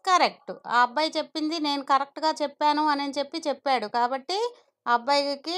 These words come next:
ఆ, వాళ్ళ మాస్టర్ శిక్షించేసరికి కోపం వచ్చేసింది, ఏడుపు వచ్చేసింది అనమాట. నిరసన తెలియజేశాడు, నేను కరెక్ట్గానే చెప్పాను అనని.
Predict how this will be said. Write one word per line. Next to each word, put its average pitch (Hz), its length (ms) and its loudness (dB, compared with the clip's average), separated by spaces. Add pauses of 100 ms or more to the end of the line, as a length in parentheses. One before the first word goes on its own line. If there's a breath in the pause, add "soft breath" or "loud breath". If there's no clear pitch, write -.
ఆ, 269 160 6 (680)
వాళ్ళ 233 200 4
మాస్టర్ 269 420 -2
శిక్షించేసరికి 277 920 -6 (460 soft breath)
కోపం 269 320 2
వచ్చేసింది, 262 540 0
ఏడుపు 254 360 0
వచ్చేసింది 220 480 -4
అనమాట. 214 360 -2
నిరసన 233 520 -4
తెలియజేశాడు, 214 840 -4 (760 soft breath)
నేను 233 280 -2 (180)
కరెక్ట్గానే 254 520 2
చెప్పాను 247 600 2
అనని. 196 380 -2